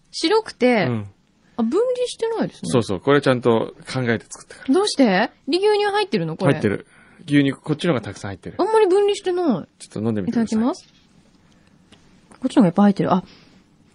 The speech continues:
Speaker 1: なんかカルピスの香りが勝ってきたぞ、
Speaker 2: うん、
Speaker 1: 今回。
Speaker 2: そうそう。どうですか？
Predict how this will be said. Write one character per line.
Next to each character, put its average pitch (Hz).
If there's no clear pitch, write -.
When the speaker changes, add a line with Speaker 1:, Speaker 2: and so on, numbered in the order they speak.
Speaker 1:
な 269
ん -
か -
カ -
ル 392
ピ -
ス -
の 190
香 226
り 214
が 190
勝 320
っ -
て -
き -
た 160
ぞ、 147
Speaker 2:
う 143
ん、 -
Speaker 1:
今 123
回。 -
Speaker 2:
そ -
う 95
そ -
う。 -
ど 110
う -
で 90
す -
か？ -